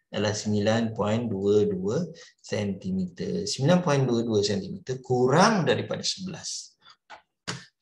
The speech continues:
Ha, sebab ini sisi paling panjang, ini agak pendek dan ini paling pendek lah. Jadi, ya, cikgu harap, ha, dengan beberapa soalan asas ni, para pelajar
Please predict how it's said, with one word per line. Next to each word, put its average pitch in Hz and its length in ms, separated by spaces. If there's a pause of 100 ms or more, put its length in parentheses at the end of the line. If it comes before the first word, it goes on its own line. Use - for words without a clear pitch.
(280)
Ha, 90 380
sebab 101 340
ini 123 160
sisi 110 240
paling 107 240
panjang, 113 560
ini 113 160
agak 101 320
pendek 101 640
dan - 80
ini 95 240
paling 92 240
pendek 90 480
lah. 127 160 (560)
Jadi, 90 160
ya, 160 380 (260)
cikgu 98 240
harap, 127 320 (400)
ha, 92 160
dengan 95 220 (100)
beberapa 95 320
soalan 101 640
asas 104 560
ni, 185 220 (480)
para 107 240
pelajar 113 800